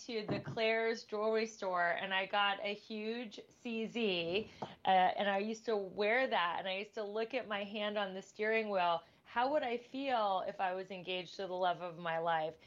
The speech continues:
How did the ring feel on my hand? And I would look at this huge C Z and I was act as, acting as if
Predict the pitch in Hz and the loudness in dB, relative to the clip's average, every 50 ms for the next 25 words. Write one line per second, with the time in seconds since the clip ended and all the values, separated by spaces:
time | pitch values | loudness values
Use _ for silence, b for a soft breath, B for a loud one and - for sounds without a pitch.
0 | B B B - 240 247 254 262 294 277 226 220 247 233 208 202 220 220 220 226 | B B B 0 2 2 2 0 -2 -4 -2 -2 -2 -2 0 -2 -4 -4 -4 -6
1 | 233 220 - - 233 214 208 208 196 196 190 190 190 B B B B B _ - | -8 -10 -12 -8 -4 0 2 2 4 4 2 2 0 B B B B B _ -2
2 | 202 202 202 202 202 190 196 196 175 190 202 196 185 175 170 160 165 160 180 190 | -2 -2 -2 -2 -2 -4 -4 -4 -6 -6 -4 -2 0 0 0 -2 -4 -4 -6 -6
3 | 180 - 190 202 208 220 214 190 220 226 226 254 247 226 - 208 196 196 - - | -4 -2 -2 -2 -2 -4 -4 -4 -4 -4 -2 -2 -4 -4 -2 -6 -6 -6 -8 -12
4 | - 214 214 208 180 - - - 208 196 196 175 160 214 233 240 226 214 202 196 | -10 -8 -8 -8 -10 -12 -12 -10 -8 -8 -8 -6 -4 -4 -2 0 2 2 2 2
5 | 185 B B B B B - 202 202 - 196 202 214 220 226 220 - - - 208 | 0 B B B B B -4 -2 0 2 2 2 2 2 0 -2 -2 -2 -2 0
6 | 208 220 220 - - 208 196 185 170 - - _ - 196 202 208 - - 233 214 | 0 -2 -4 -8 -10 -10 -10 -10 -14 -20 -16 _ -2 -2 -2 -2 -4 -10 -12 -12
7 | 202 - 185 180 165 208 247 285 277 226 190 190 196 | -8 -8 -8 -8 -6 -4 -2 0 2 2 0 0 -4